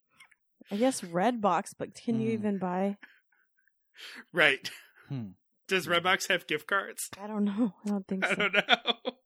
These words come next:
Speaker 2: Maybe, like, a digital download something.
Speaker 3: Yeah,
Speaker 2: I
Speaker 3: I
Speaker 2: don't know.
Speaker 3: guess.
Speaker 2: I don't know.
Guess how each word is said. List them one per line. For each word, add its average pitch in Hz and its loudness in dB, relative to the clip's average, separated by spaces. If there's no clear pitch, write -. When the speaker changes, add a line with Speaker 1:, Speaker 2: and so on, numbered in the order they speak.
Speaker 2:
Maybe, 151 -6
like, 139 -6
a 127 -8
digital 123 -4
download 117 -6
something. 117 -8
Speaker 3:
Yeah, 147 4
Speaker 2:
I - 6
Speaker 3:
I 127 4
Speaker 2:
don't 104 -4
know. 135 -2
Speaker 3:
guess. 120 -6
Speaker 2:
I 120 -2
don't 95 -6
know. 95 -12